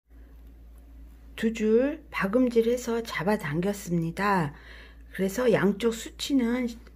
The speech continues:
똑같이 만들어 놓고요. 중심 부분에 너츠 표시의 신-, 핸들을 접어 놓고 잡아당기셔야 됩니다. 똑같이.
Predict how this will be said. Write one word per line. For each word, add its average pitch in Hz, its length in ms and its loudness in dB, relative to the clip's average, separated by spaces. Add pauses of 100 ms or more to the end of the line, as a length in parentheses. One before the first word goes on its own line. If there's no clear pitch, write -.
(320)
똑같이 - 440 -2
만들어 185 420 2
놓고요. 190 640 4 (300)
중심 285 600 4
부분에 202 600 4
너츠 170 420 2
표시의 262 460 6
신-, 226 280 -2 (100)
핸들을 262 720 6
접어 180 340 0
놓고 302 640 0 (340)
잡아당기셔야 175 1040 2
됩니다. 143 500 -4
똑같이. 285 960 -6